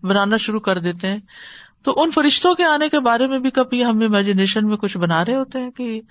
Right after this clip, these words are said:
کہاں ہوں گی میں، کیسے آئیں گے وہ، کیا کہیں گے مجھ سے، سلام کریں گے کہ نہیں۔ آج صبح پھر میں دوبارہ یہ دو جنتوں کا جو کمپیریزن ہے، وہ اس کو دیکھ رہی تھی کہ کتنا فرق ہے نا، ایک، ایک جگہ پانی چل رہا ہے،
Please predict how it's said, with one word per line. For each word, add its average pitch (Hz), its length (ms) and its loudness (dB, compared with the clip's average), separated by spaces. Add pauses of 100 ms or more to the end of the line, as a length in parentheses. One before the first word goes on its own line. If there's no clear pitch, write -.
(360)
کہاں 196 200 0
ہوں 190 240 2
گی 196 140 -2
میں، 190 320 0 (220)
کیسے 202 300 -2
آئیں 185 260 0
گے 202 180 0
وہ، 196 260 0 (580)
کیا 208 180 2
کہیں 208 320 2
گے 220 100 4
مجھ 202 180 0
سے، 202 280 0
سلام 196 380 0
کریں 196 300 0
گے 214 80 -2
کہ 208 160 -6
نہیں۔ 202 240 -4 (360)
آج 233 220 -2
صبح 285 280 2
پھر 311 140 2
میں 302 160 0
دوبارہ 233 460 2
یہ 220 220 0
دو 202 220 4
جنتوں 196 440 0
کا 208 80 -2
جو 196 120 -2
کمپیریزن 185 640 -2
ہے، 185 180 -2
وہ 180 200 -6
اس 175 140 -14
کو 190 100 -8
دیکھ 170 240 -4
رہی 185 120 -4
تھی 190 180 -14
کہ 175 340 -6 (960)
کتنا 240 280 -4
فرق 220 420 -2
ہے 196 80 2
نا، 190 180 -2
ایک، 196 280 -4
ایک 190 380 -4
جگہ 185 360 -2 (520)
پانی 185 300 2
چل 190 280 0
رہا 170 300 0
ہے، 165 200 -6